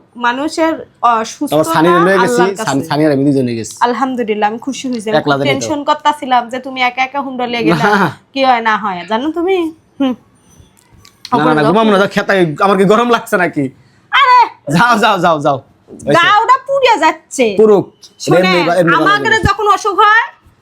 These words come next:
Speaker 1: ওষুধ খাও,
Speaker 2: তুমি হাঁসের
Speaker 1: গোসল
Speaker 2: মাংস
Speaker 1: করো।
Speaker 2: রান্না দাও।
Speaker 1: দাঁড়াও, কোয়েলি। ওষুধ খাও, গোসল করো, শরীর সুস্থ হবে, এটা খাও,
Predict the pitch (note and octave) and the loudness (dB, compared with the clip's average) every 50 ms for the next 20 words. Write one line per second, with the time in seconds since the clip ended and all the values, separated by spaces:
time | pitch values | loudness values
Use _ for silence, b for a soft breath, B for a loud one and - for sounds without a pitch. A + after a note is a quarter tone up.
0 | _ _ - - - - C5+ C#5 - - - - E4 C#4+ B3+ - F3+ F3 F3 D3+ | _ _ -4 -2 0 0 0 -2 -2 -6 -2 0 0 0 0 0 0 0 0 0
1 | E3 G3+ A3 G#3 G3 G3 F#3 - - - F3+ F3 - B3+ A#3+ - C#3+ - - - | -2 -2 0 0 0 0 0 0 0 0 2 2 2 2 2 0 -2 -2 -4 -2
2 | A3 D4+ D#4+ E4 E4 D#4+ E4 F4+ E4 D#4+ D4+ C#4 A#3+ G3+ G#3 - _ B B B | 0 0 2 2 0 0 0 0 0 0 0 -2 -4 -8 -8 -10 _ B B B
3 | B B B - - - - B4 B4+ B4+ - - E4+ C#4+ C4+ B3 A#3+ B3+ D#4+ D#4+ | B B B -2 -2 0 0 -2 -2 -2 -2 0 0 0 0 -2 -4 -6 -6 -4
4 | A#4 A#4 A4+ - F#4+ D4+ C4 B3+ - - F4 F#4+ F#4+ F#4 - F#4 F4+ - - G#4+ | -4 -4 -2 0 0 0 0 -2 -2 -2 -2 -2 -4 -4 -4 -6 -6 -4 -4 -4
5 | G#4 G4 D#4 B3 B3+ - - C#4+ F#4 F#4 F#4 - - E4+ D#4 | -2 -2 -2 -2 -2 -4 -2 -2 -2 -2 -4 -2 0 0 0